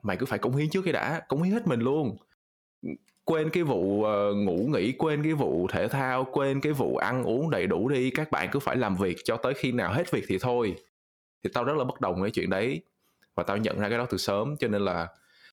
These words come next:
tao cũng đã có một thời á, là đúng theo cái kiểu đó luôn. Tao làm việc tới mười một giờ đêm,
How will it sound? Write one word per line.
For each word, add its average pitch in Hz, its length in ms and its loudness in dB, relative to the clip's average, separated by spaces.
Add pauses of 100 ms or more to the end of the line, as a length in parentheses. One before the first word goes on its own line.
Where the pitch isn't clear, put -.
(200)
tao 131 220 0
cũng - 120 0
đã 123 80 0
có 170 140 -2
một 180 180 0
thời 95 280 2
á, 156 180 2 (340)
là 92 240 2
đúng 160 440 0
theo 165 100 2
cái - 180 -2
kiểu 95 180 2
đó 165 80 2
luôn. 160 380 0 (920)
Tao 151 120 0
làm 113 140 0
việc 104 160 2
tới 143 80 0
mười 123 100 2
một 98 140 0
giờ 92 100 2
đêm, 104 400 0